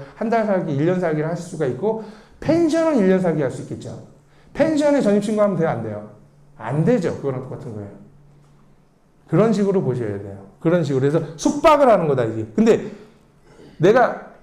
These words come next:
아파트를 하나 전세를 얻거나 월세를 얻어서 제주도를 일 년 가서 산다. 그럼 그건 전입신고가 가능하잖아. 전입이 되는 거잖아. 내가 이주한 거지, 일 년간. 단기든 장기든 이-, 이주한 건데 펜션에 살거나 호텔에 일 년 산다. 그러면 그거는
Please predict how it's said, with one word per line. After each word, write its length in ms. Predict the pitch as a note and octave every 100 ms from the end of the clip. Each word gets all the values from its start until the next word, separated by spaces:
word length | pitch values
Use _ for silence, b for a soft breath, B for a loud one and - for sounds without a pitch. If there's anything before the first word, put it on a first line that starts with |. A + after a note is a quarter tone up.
| - -
아파트를 440 | - C#4+ C#4 C4+
하나 140 | B3 A#3
전세를 400 | G3+ A3 A#3 A#3
얻거나 300 | E3+ G#3+ -
월세를 320 | D3+ F#3 G#3+
얻어서 380 | F#3+ F#3+ F#3+ G#3+
제주도를 480 | F3 F3+ G3 G#3 E3
일 100 | F3
년 120 | G3+
가서 180 | F#3+ F3+
산다. 460 | A3+ G3+ - - - -
그럼 220 | A#3+ A#3+
그건 240 | F3+ G#3+
전입신고가 600 | A3 F3+ A#3+ B3 A3 G#3+ E3
가능하잖아. 600 | C#3+ D#3 - B3 A#3 C#3
전입이 340 | F3 B3+ C#4
되는 200 | G3 D3+
거잖아. 500 | A#2+ A2 A#2+ F3 - B B
내가 160 | E3 E3+
이주한 460 | A3 C4+ A#3 D#3
거지, 220 | A#2+ B2+ D3
일 160 | C#3
년간. 420 | D#3+ C3 A#2 C3+ B B B
단기든 420 | F3 F#3 G#3+ A3
장기든 540 | D#3+ E3 D#3+ C3 D#3+
이-, 60 | G#3
이주한 400 | A#3 F#3 G#3+ E3+
건데 480 | B2+ D#3 F#3+ - B B B B B _ _
펜션에 500 | - D#4 C#4+ C#4+ C4+
살거나 360 | A#3 A3 G3+ F#3
호텔에 420 | G#3+ D4 D4+ C4
일 120 | F3+
년 140 | F#3+ F3+
산다. 360 | E3+ D3 A#2+
그러면 320 | A#2 A3 A#3 F#3
그거는 480 | E3 F3 G#3+ A3